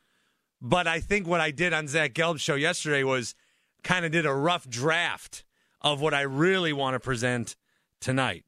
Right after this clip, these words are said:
And it's gonna be the playoff pressure meter, okay? So I'm gonna look at the teams that are in the playoffs,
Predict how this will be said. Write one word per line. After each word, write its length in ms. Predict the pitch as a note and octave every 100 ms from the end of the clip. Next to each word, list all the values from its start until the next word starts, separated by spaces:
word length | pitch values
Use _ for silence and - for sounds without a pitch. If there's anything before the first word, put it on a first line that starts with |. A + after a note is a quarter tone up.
| _ _ _ D3
And 320 | D#3 D#3 D#3
it's 180 | D#3 A#2
gonna 240 | G3 F#3+
be 380 | D3+ F3 E3 E3
the 260 | C3 C#3+ C3+
playoff 680 | - F3 F#3 F#3+ G3+ - - _ _ -
pressure 400 | F#3 F#3+ - A3
meter, 480 | A#3 A#3 A#3+ B3+ - _ _ _ _ -
okay? 340 | D#3 F3 A3+ - _ _ -
So 220 | - F3
I'm 160 | D#3+ F#3+
gonna 180 | F#3
look 240 | F#3 F#3 G3
at 80 | E3+
the 80 |
teams 680 | G3 - B3+ G3+ D3+ D3 - - _ _ _ _ _ _ _
that 200 | B2+ E3
are 120 | E3+ F3
in 100 | G3
the 80 |
playoffs, 640 | F3 G3+ A3+ F3 C3 B2+